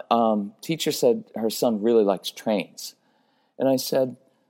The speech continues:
"So what do you think would happen if tonight you went home and you got your Legos out and you built a couple little trains or, or built it out of clay or whatever you like to do, and you built a couple trains and brought it in for the teacher to give to her son?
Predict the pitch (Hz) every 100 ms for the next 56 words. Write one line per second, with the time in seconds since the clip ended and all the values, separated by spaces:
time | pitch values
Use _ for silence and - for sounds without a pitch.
0 | _ - 226 359 349 302 233 156 113 117
1 | 120 113 107 95 - - 113 107 101 101
2 | 104 104 104 - 101 92 82 78 _ _
3 | _ _ _ - 113 139 135 117 104 98
4 | 92 85 85 90 80 76 - _ _ -
5 | 107 104 127 123 110 - 110 87 90 98
6 | 104 90 - 110 101 87 78 - - _
7 | _ _ 101 95 90 104 82 117 110 104
8 | 98 90 - - 104 90 85 87 98 101
9 | 98 92 92 - 85 101 95 78 73 _
10 | _ _ 98 107 123 120 117 104 - 104
11 | 92 - 110 104 95 - - 95 92 104
12 | 101 101 98 - 95 85 - 107 - 87
13 | 78 101 87 - 90 80 87 80 - -
14 | 104 80